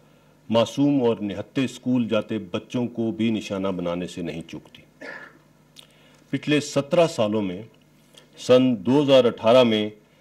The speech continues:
एलओसी पर सबसे ज़्यादा कैजुअल्टीज रिकॉर्ड की गई, जबकि दो हज़ार उन्नीस में एलओसी पर सबसे ज़्यादा सीज फायर वायलेशंस रिकॉर्ड की गई। और एलओसी पर वायलेशंस का ये ग्राफ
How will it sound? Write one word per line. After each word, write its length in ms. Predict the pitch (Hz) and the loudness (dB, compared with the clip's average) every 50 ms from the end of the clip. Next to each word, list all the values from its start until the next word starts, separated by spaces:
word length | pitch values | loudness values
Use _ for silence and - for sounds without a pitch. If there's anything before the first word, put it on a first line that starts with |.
| _ _ _ - | _ _ _ -2
एलओसी 340 | 110 120 131 123 - - 117 | 0 0 0 -2 -2 -4 -4
पर 160 | - - 123 | -4 -4 -8
सबसे 500 | - - - - 180 - - - 151 127 | -8 -6 -4 -2 -2 -4 -4 -4 -4 0
ज़्यादा 260 | 110 110 104 98 107 | 0 0 0 0 -2
कैजुअल्टीज 580 | 101 - - 95 90 98 104 101 104 127 120 110 | -2 0 -2 -2 -2 -2 -4 -4 -4 -4 -4 -4
रिकॉर्ड 360 | 117 113 - 110 110 110 - | -4 -4 -2 -4 -4 -4 -4
की 120 | - 117 | -6 -6
गई, 180 | 110 117 117 120 - _ _ _ _ _ _ _ _ _ _ _ _ _ _ _ _ - | -6 -6 -10 -12 -16 _ _ _ _ _ _ _ _ _ _ _ _ _ _ _ _ -2
जबकि 340 | - 131 131 - - 147 123 | -2 -2 -2 0 -2 -4 -4
दो 260 | 107 98 123 156 170 | -2 0 2 2 4
हज़ार 220 | 160 151 147 143 | 4 4 4 2
उन्नीस 500 | - - 143 143 156 175 180 175 - - | 2 0 0 0 2 2 0 -2 -2 -2
में 260 | 127 117 107 104 101 - - _ _ _ _ _ - | 0 0 0 -2 -4 -8 -16 _ _ _ _ _ -2
एलओसी 400 | 117 123 131 131 127 - 127 113 | 0 0 0 -2 -4 -6 -6 -6
पर 160 | - - 117 | -4 -6 -8
सबसे 680 | - - - - 180 180 - - - - - 143 123 | -8 -10 -8 -6 -6 -8 -8 -14 -10 -4 -2 -2 -2
ज़्यादा 520 | 101 87 92 107 107 110 117 117 113 113 - - _ _ _ _ | -4 -4 0 2 2 4 4 2 0 -2 -4 -12 _ _ _ _
सीज 400 | - - - - 147 143 139 - | -18 -12 -4 -2 -2 -2 -2 -4
फायर 240 | - - 113 107 104 | -2 0 0 0 0
वायलेशंस 540 | 90 95 95 92 92 - - 110 95 - - | -2 -6 -6 -6 -6 -6 -8 -8 -8 -8 -12
रिकॉर्ड 340 | 90 - 80 82 80 - - | -14 -12 -12 -12 -12 -12 -16
की 120 | - 78 | -20 -20
गई। 180 | - - - - _ _ _ _ _ _ _ _ _ _ _ _ _ _ _ _ _ _ _ _ _ _ _ _ _ _ _ _ _ _ _ _ _ _ _ _ _ - - - _ | -20 -20 -20 -20 _ _ _ _ _ _ _ _ _ _ _ _ _ _ _ _ _ _ _ _ _ _ _ _ _ _ _ _ _ _ _ _ _ _ _ _ _ -20 -20 -10 _
और 180 | 117 123 135 127 | 2 4 4 4
एलओसी 460 | 131 135 147 156 139 - 156 151 139 | 2 2 0 0 -2 -2 -4 -6 -6
पर 200 | - - - 113 | -6 -6 -8 -6
वायलेशंस 560 | 92 95 98 101 110 123 - - 139 123 - | -2 0 0 0 0 -2 -4 -4 -6 -6 -4
का 120 | - 123 117 | -4 -4 -2
ये 160 | 107 101 92 | -2 -4 -4
ग्राफ 580 | - - 104 104 104 113 120 120 - - - | -6 -4 0 4 4 4 4 2 -4 -12 -20